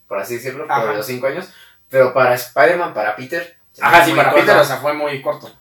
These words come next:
Speaker 1: Porque
Speaker 2: Pero es
Speaker 1: sigue
Speaker 2: que
Speaker 1: siendo el diecisiete años, según yo.
Speaker 2: Que había leído por ahí un rumor que Daredevil puede aparecer en la tercera película.
Speaker 1: Que ojalá y sí, porque
Speaker 2: Que ojalá y sí, porque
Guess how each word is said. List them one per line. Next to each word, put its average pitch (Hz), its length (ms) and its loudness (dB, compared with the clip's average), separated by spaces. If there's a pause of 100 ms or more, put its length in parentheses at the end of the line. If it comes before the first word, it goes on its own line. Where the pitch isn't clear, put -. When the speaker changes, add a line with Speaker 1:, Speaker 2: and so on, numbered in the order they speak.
(320)
Speaker 1:
Porque 147 160 8
Speaker 2:
Pero 160 120 6
es - 60 -2
Speaker 1:
sigue 175 140 4
Speaker 2:
que 156 160 6
Speaker 1:
siendo - 260 2
el 117 440 -4
diecisiete 139 460 -8
años, 165 200 -6
según 143 260 -10
yo. 175 220 -8 (340)
Speaker 2:
Que 151 80 4
había 202 220 10
leído 294 340 6
por 165 120 4
ahí 151 140 6
un 185 120 0
rumor 156 320 0 (840)
que 117 160 -6
Daredevil 147 520 -2
puede 120 180 -10
aparecer 113 380 -18
en 110 80 -18
la - 140 -16
tercera 117 280 -18
película. - 380 -20 (180)
Speaker 1:
Que 113 80 -20
ojalá - 220 -14
y - 60 -12
sí, - 160 -20
porque - 240 -20
Speaker 2:
Que 147 60 -4
ojalá 139 340 2
y 160 60 2
sí, 185 140 -4
porque 117 640 -6